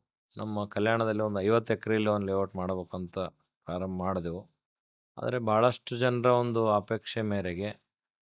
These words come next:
ಭಾಳಷ್ಟು ಜನರ ಒಂದು ಕರೆಗೆ ಹೋಗೊಟ್ಟು ಈ ಒಂದು ಕ್ಷೇತ್ರದಲ್ಲಿ ಭಾಳಷ್ಟು ಜನ ಮೋಸ ಹೋಗಿದ್ದಾರೆ.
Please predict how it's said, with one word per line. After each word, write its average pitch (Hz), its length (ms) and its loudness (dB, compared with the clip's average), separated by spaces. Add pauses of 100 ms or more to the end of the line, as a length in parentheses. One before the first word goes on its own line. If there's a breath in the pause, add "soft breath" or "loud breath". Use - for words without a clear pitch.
ಭಾಳಷ್ಟು 107 500 -2
ಜನರ 117 260 2
ಒಂದು 110 880 2 (1200)
ಕರೆಗೆ 113 320 2
ಹೋಗೊಟ್ಟು 107 800 0 (600)
ಈ 113 60 -4
ಒಂದು 113 220 0
ಕ್ಷೇತ್ರದಲ್ಲಿ 123 880 2
ಭಾಳಷ್ಟು 110 600 2
ಜನ 143 180 6
ಮೋಸ 120 340 0
ಹೋಗಿದ್ದಾರೆ. 98 540 0